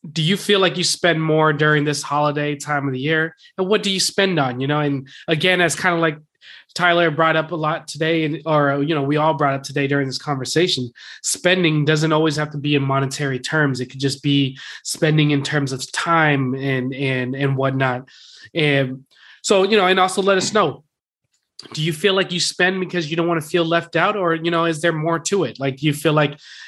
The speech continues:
um, it's just participating in the consumeristic way of society, or, you know, maybe it's something deeper or psychologically, or you just wanna s-, reciprocate? And then, you know, at the end, let us know, like, you know,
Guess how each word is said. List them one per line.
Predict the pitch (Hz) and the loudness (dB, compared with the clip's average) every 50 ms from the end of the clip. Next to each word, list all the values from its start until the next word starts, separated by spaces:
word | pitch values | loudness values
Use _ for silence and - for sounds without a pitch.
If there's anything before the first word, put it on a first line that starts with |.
| - - | -8 -2
um, | 160 147 147 143 139 135 139 | 2 2 4 4 4 2 0
it's | 139 139 | 0 0
just | - 147 - - - _ | -2 -2 -4 -6 -10 _
participating | - 151 147 151 - 170 156 - 147 - - 165 160 156 156 160 | -6 -6 -4 -4 -2 -2 -2 -4 -4 -2 0 2 2 2 2 2
in | 156 147 | 2 2
the | 147 143 139 143 - - - - - - - - | 2 0 0 -2 -8 -18 -20 -20 -20 -14 -10 -6
consumeristic | 151 - - 185 175 165 165 165 165 151 - - 170 143 143 | -4 0 0 0 2 2 4 2 2 2 0 -2 -2 -2 0
way | 156 156 156 | 2 2 2
of | 156 147 | 2 0
society, | 151 151 147 - - 202 196 196 185 180 165 151 143 | -2 -4 -4 -4 -2 0 0 0 0 0 0 0 -2
or, | 139 139 139 | -2 -2 -4
you | 143 151 160 | -6 -6 -4
know, | 156 143 139 143 147 | -4 -2 0 0 0
maybe | 147 147 156 160 160 | 2 0 0 0 0
it's | 160 151 | -2 -2
something | - 170 147 165 147 143 | -4 -4 -4 -4 -4 -2
deeper | 147 160 165 156 - 165 | -2 -2 -2 -2 0 0
or | 160 151 143 143 139 135 135 - - - - - | 2 2 4 2 2 0 -2 -8 -14 -20 -20 -14
psychologically, | - - - 170 156 151 151 147 139 147 160 165 151 151 147 - 165 160 | -10 -4 -2 -2 -2 0 0 0 2 2 2 2 0 -2 -2 -2 0 0
or | 180 202 | 2 2
you | 196 196 | 0 -2
just | 185 190 - - | -2 -4 -2 -2
wanna | 196 190 | -2 -2
s-, | 165 - - - 180 185 - | -2 -2 -2 -4 -4 -4 -4
reciprocate? | 160 143 143 - - - 220 220 220 175 - - 147 131 120 117 - - - - - - - - - | -4 -2 -2 0 0 0 0 0 -2 -4 -4 -6 -6 -8 -8 -10 -14 -20 -20 -20 -20 -20 -20 -12 -4
And | - 220 | 0 2
then, | 226 214 214 | 2 4 4
you | 214 | 4
know, | 196 185 175 175 | 4 4 4 4
at | 165 190 214 208 | 2 2 0 0
the | 214 214 208 202 | 0 2 2 2
end, | 202 202 | 2 2
let | 202 208 208 | 2 0 0
us | 202 196 - - | 0 -2 -2 0
know, | 208 208 190 | 0 2 2
like, | 160 147 139 139 139 - | 2 0 -2 -2 -4 -6
you | - 175 160 | -6 -4 0
know, | 160 151 147 147 151 151 156 | 2 2 2 2 -2 -6 -12